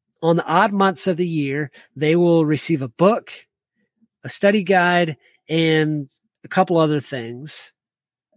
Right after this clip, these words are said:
You know, those will be random things each month. And then on the even months, there'll be personalized gifts specifically designed to help that person grow towards their goals. That is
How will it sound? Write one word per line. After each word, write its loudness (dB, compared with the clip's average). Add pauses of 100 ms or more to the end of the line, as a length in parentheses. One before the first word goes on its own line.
(320)
You -6
know, -2
those 2
will 0
be 4
random 2
things -4
each -4
month. -6 (400)
And 2
then 4
on 4
the -2
even 4
months, 0
there'll 2
be 4
personalized -4
gifts 0
specifically -2
designed 2
to -4
help -4
that -8
person -8
grow -2
towards -8
their -4
goals. -14 (1000)
That 0
is 0